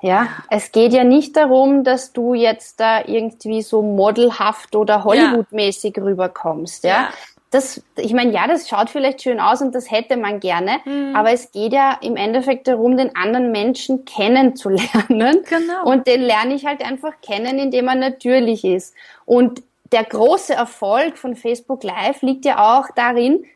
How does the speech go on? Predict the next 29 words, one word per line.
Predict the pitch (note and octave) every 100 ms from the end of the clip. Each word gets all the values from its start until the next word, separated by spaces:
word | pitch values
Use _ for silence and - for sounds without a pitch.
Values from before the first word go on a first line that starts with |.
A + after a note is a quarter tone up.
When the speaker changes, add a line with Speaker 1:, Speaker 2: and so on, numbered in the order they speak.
| -
Speaker 1:
dass | G#3+ D#4+
es | F#4+
eben | F4+ C4 B3+ B3
live | F#3+ F3+ G#3+ A3
ist, | A#3 C#4+ F#4+ - -
dass | A#3+ D#4+ -
Hoppalas | C#4 B3+ - C4 C4 C4 -
Speaker 2:
<laughs> |
Speaker 1:
passieren | C4 C4+ - B3+ F4 A#4+ -
können. | - A3 G#3 G3+ G3+ D#4 C5 _ _ -
Speaker 2:
Mhm. | G3+ G3 G3
Speaker 1:
Äh, | A#3+ B3 A#3+ -
und | C4 C4+
deshalb | A#3 B3 D#4 D4+
schauen | G#3+ A3
ja | C#4 D4
auch |
die | - C#4
Leute | A3 B3 D#4+ -
zu, | - B3+ F#4+ E4+
ja, | G#3 G#3 C4+
die | C4+ A3+
wollen | G3+ G#3+ D#4 F#4
ja | D#4 B3+ A#3 - - _
nicht | B3 C#4+ C#4+ -
einfach | G3 G#3+ A3+
dieses | - A3+ A#3 A#3
Mainstream, | G#3+ G3+ F#3+ A3 C4+ - - A3+ A#3+ B3+ B3+
glatte, | F#3 G3+ - B3 B3+